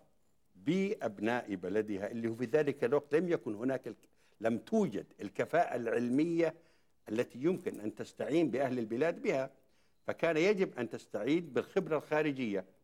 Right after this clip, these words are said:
وكان هذا لا بد منه. وطبعا كان يستعين وما كان في هذه الناحية، وكان يلتقي حتى بالأديان الأخرى، كان يتصل ب-، يأتي لأنه يعرف أنه متصل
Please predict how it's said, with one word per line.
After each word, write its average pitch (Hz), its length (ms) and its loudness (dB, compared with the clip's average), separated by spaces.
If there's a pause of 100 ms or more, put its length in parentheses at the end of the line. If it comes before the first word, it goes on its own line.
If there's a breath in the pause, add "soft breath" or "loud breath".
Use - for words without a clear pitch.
(120)
وكان 147 280 0
هذا 156 260 2
لا 165 80 2
بد 160 240 0
منه. 113 220 2 (440 soft breath)
وطبعا 170 380 0
كان 175 260 0
يستعين 165 480 -2
وما 147 160 2
كان 165 280 -6
في 139 220 -10
هذه 123 360 -6
الناحية، 120 440 -4
وكان 127 460 0 (320 soft breath)
يلتقي 90 540 -4
حتى 180 760 0
بالأديان 151 520 2
الأخرى، 160 440 0 (880)
كان 82 180 -10
يتصل 98 460 -6
ب-، 90 340 -2 (260 soft breath)
يأتي 113 460 0
لأنه 104 220 -4
يعرف 147 320 0 (140)
أنه 104 380 -2 (360)
متصل 196 760 -4